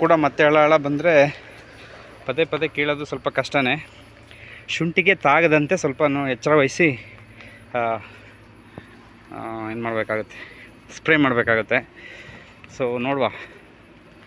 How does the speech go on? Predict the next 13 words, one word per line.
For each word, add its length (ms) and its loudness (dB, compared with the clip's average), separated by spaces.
ಹಿಂಗೆ 280 -4
ಅಂತೇಳಿ, 320 -4
ಹಾಗೆ 200 -2
ಮಾಡ್ತೀನಿ. 340 -4
ಬೆಡ್ 160 0
ಹೈಟ್ 240 -2
ಮಾಡ್ಕೋತೀನಿ 480 -4
ಆ 100 -10
ಸಾಧ್ಯ 280 0
ಆದಷ್ಟು. 280 -6
ಅದಾದಮೇಲೆ 480 -6
ಪ್ಲ್ಯಾನ್ 340 -4
ಮತ್ತೆ 180 -4